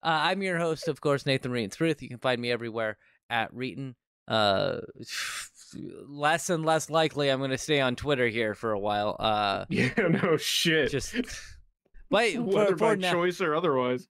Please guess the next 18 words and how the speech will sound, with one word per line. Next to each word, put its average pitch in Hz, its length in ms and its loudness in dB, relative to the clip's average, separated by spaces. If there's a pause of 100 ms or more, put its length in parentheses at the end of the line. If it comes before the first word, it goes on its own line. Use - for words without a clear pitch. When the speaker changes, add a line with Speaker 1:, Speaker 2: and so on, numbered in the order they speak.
(100)
Speaker 1:
yeah, 139 320 2
for 170 200 -2
now, 175 540 2
I'm 151 220 2
on 147 180 0
Twitter 135 380 0
at, 113 260 0
at 120 220 0
Reetin. 117 460 -8 (420)
Uh, 110 480 0
of 135 140 -4
course, 160 220 2
you 135 60 -10
can 127 80 -10
find 131 200 2
me 113 80 -4
on 101 120 -6
Twitch, - 340 -6